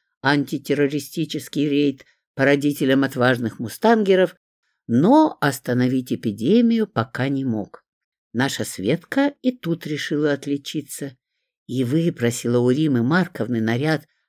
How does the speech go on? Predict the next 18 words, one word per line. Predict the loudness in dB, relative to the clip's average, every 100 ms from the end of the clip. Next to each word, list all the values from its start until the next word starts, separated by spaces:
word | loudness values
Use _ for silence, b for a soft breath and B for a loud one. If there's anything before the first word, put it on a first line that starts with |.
| -14
как | -12 -4
у | 0
Исидоры, | 0 0 -4 -4 0 2 4 2 -2 -6 _ _ _ _
который | -16 -2 0 2
по | -2
последней | -2 -4 -2 -2 0 -2 -2
дворовой | 0 0 2 0 -2
моде | -2 2 2 4 2 0 b _ _
та | 2 4
ей | 4 4 2
перешила | 2 0 0 0 2
из | 4 2
моей | 0 0 0 0
старой | -2 -2 0 0 0
юбки. | -2 -6 -8 -16 -16 _ _ _ _ _ _ _
Я | 2 2
подошла | 4 4 2 4 2
поближе. | 4 2 2 0 -2 -4 -8